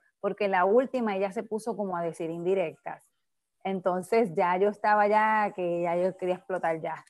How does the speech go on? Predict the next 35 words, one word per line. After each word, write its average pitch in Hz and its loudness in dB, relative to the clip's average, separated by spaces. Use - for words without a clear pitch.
Entonces 185 -4
tuve 196 2
que, 208 2
en 190 0
la 185 0
fila 202 4
para 233 4
entrar 247 4
al 240 4
escenario, 247 0
tuve 180 -2
que 202 -2
decirle 214 2
dos 214 2
o 214 0
tres 214 -4
cosas 226 -2
y, 160 -6
y 151 -4
le 160 -6
dije, 160 -6
"Te 87 -10
controla", 208 4
y 180 0
ya, 160 0
bueno, 165 -2
fue, 247 6
fue 254 6
el 269 8
único 277 4
roce 240 4
que 208 -2
tuvimos 202 2
en, 180 -6
en, 180 -8